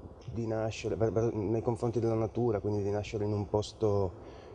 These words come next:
e avere delle caratteristiche completamente contrarie alla, alla vita, mm, di quel posto.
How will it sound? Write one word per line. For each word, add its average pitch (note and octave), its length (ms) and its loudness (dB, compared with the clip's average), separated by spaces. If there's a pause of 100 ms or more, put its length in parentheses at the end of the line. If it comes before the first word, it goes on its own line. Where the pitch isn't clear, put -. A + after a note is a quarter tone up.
(320)
e - 80 -6
avere G#2 220 -2
delle A2 200 2
caratteristiche A2+ 720 0
completamente G#2+ 640 2
contrarie G#2+ 580 2
alla, G2 720 0 (420)
alla G#2 240 0
vita, G2+ 520 0
mm, - 1200 -10
di G2 100 -8
quel A2 180 -2
posto. D#3 640 0